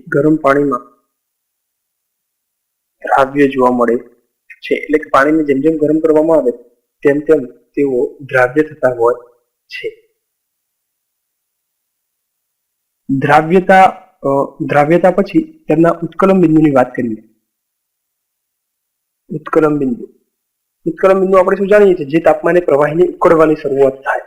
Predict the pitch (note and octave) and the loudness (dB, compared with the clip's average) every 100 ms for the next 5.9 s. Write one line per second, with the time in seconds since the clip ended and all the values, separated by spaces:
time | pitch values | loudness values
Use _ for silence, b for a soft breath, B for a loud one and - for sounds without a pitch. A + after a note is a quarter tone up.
0 | _ _ _ _ _ _ _ G3+ D#3+ F3+ | _ _ _ _ _ _ _ 0 2 0
1 | G#3 b b _ _ - D#3 F#3 G3+ G3 | -2 b b _ _ -2 2 4 4 2
2 | G#3 E3 F#3 - D#3+ - C#3 E3+ E3+ F#3+ | 0 0 0 0 -2 0 0 0 0 0
3 | F#3+ E3 - F3+ F#3+ F#3+ F3 E3+ C#3 C3+ | 0 0 -2 -2 2 2 2 0 0 -2
4 | D3+ D#3+ F#3 F3+ G3 A3 - - F3+ F3+ | -2 0 0 2 2 0 -8 -2 2 2
5 | - D3 E3 G3 F#3+ F#3 F#3 F#3+ E3+ | 0 -4 0 0 2 2 2 2 4